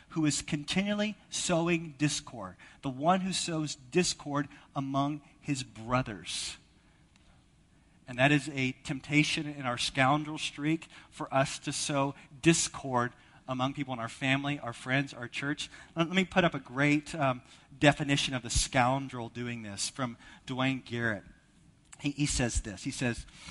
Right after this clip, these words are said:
"The scoundrel is someone who works to undermine social and personal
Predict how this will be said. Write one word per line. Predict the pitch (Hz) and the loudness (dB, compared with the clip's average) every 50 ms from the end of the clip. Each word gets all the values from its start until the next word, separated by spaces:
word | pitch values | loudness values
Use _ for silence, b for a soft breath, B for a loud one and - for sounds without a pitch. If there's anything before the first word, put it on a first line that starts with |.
| B B B B B B B B _ _ | B B B B B B B B _ _
"The | 143 | -2
scoundrel | 139 - - - - - 170 175 202 240 254 254 254 269 262 254 240 - | 2 2 2 2 6 8 10 10 12 10 10 8 4 4 4 4 4 2
is | 175 160 | 0 -2
someone | - - - - 196 196 185 202 196 151 120 113 120 139 147 - - _ _ _ _ _ b b b b b b b | -2 0 4 6 6 6 6 6 0 0 0 0 -6 -10 -12 -14 -18 _ _ _ _ _ b b b b b b b
who | - - 170 160 | 0 4 4 4
works | 156 151 160 180 214 233 - - - | 4 6 8 8 8 8 4 0 0
to | - - - - | 0 -2 -6 0
undermine | - 170 180 185 185 185 175 165 151 139 135 135 131 127 127 131 131 b b b b b b | 0 0 2 4 2 2 4 4 4 6 6 4 4 2 0 -4 -6 b b b b b b
social | - - - - - 185 175 190 196 190 - - 220 214 208 - | -4 -2 -2 4 6 8 8 8 6 4 2 0 0 -2 -2 -4
and | 160 147 143 - | -6 -6 -6 -8
personal | - - 175 170 165 - - 180 170 170 170 165 | 0 2 4 4 4 2 -4 -4 -4 -4 -4 -6